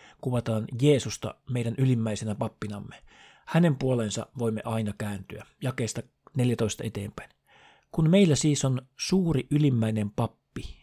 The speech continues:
läpi taivasten kulkenut, Jeesus Jumalan poika, niin pitäkäämme kiinni tunnustuksesta. Sillä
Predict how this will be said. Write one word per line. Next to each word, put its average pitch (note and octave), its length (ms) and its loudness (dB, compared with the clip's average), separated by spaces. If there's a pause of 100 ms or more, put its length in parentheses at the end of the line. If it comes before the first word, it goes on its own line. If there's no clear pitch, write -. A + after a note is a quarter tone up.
(100)
läpi D3+ 300 0
taivasten C3+ 640 0
kulkenut, - 560 -6 (120)
Jeesus C#3 480 0
Jumalan B2 380 0
poika, A2 380 -4 (400)
niin B2+ 160 -6
pitäkäämme C#3 540 0
kiinni B2+ 420 -2 (120)
tunnustuksesta. - 960 -6 (500)
Sillä B2 220 0